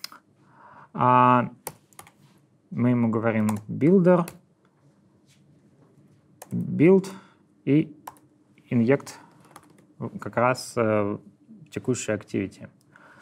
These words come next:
Обратите внимание, это сгенерированный класс, и у него они генерится с таким правилом, что добавляет Dagger перед названием app компонент, собственно, который мы создали вот здесь.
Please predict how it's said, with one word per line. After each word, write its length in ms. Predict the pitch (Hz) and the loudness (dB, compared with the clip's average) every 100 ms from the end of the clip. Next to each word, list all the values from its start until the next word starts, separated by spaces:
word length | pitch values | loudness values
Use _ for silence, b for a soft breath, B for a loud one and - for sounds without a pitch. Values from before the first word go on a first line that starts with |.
| b b b _ - 220 | b b b _ -18 -8
Обратите 460 | 147 135 127 175 | 0 0 2 4
внимание, 320 | 151 123 117 | 4 4 4
это 160 | 156 147 | 4 2
сгенерированный 720 | 123 139 143 147 123 120 117 | 2 2 4 4 4 2 0
класс, 340 | 117 175 - - | 2 2 2 -2
и 100 | 139 | 0
у 100 | 139 | 2
него 420 | 143 143 170 - - - _ _ _ - _ _ _ - - - - _ B B B | 4 4 4 4 -4 -20 _ _ _ -20 _ _ _ -14 -14 -16 -18 _ B B B
они 240 | 127 143 | 4 6
генерится 560 | 139 143 165 170 156 139 | 6 6 4 4 2 0
с 60 | |
таким 420 | - 143 165 151 | 0 -2 0 0
правилом, 500 | - 147 190 156 127 | 2 4 6 6 4
что 540 | 117 - 127 123 117 113 - b b - | 0 -2 4 4 4 0 -14 b b -4
добавляет 760 | 117 123 135 147 135 123 117 | 0 4 6 6 4 2 0
Dagger 360 | 170 175 147 - - | 2 4 4 2 -2
перед 260 | 120 117 | 0 0
названием 760 | 120 117 131 147 139 123 117 - _ 123 | 0 0 0 0 2 0 -2 -8 _ -4
app 140 | - | -2
компонент, 520 | 131 113 127 117 113 | -4 0 2 2 0
собственно, 320 | 110 - - | -6 -12 -12
который 340 | 104 107 113 104 | -6 -2 0 -2
мы 120 | 104 | -4
создали 380 | 113 107 104 98 | -6 -2 0 0
вот 120 | 107 | -2
здесь. 300 | 101 101 | -4 -6